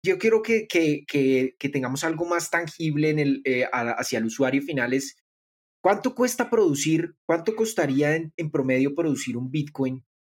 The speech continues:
eh, en, en este caso? Y si es rentable de, eh, es rentable minar dependiendo o no del país, entendiendo que, que, que ya lo que lo, lo ilustras muy, muy bien, la energía en Paraguay y en Venezuela, pues, es,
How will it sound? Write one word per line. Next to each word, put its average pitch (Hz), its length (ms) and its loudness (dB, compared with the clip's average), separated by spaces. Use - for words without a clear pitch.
eh, 117 600 0
en, 120 220 -8
en 120 180 -4
este 113 240 -6
caso? 135 340 -4
Y 131 180 -2
si 135 280 2
es 127 260 -2
rentable 151 760 4
de, 147 260 2
eh, 123 340 0
es 131 160 2
rentable 156 500 2
minar 123 380 0
dependiendo 123 720 0
o 135 320 2
no 113 400 -2
del 127 120 0
país, 165 360 2
entendiendo 127 480 0
que, 156 360 2
que, 127 520 2
que 127 180 -2
ya 123 160 2
lo 135 180 4
que 165 140 2
lo, 139 280 4
lo 123 200 0
ilustras 135 480 0
muy, 151 160 2
muy 147 120 0
bien, 143 300 -2
la 127 80 2
energía 131 680 2
en 139 160 0
Paraguay 120 480 2
y 127 60 -2
en 131 80 -4
Venezuela, 120 540 -2
pues, 127 200 -4
es, 110 300 -6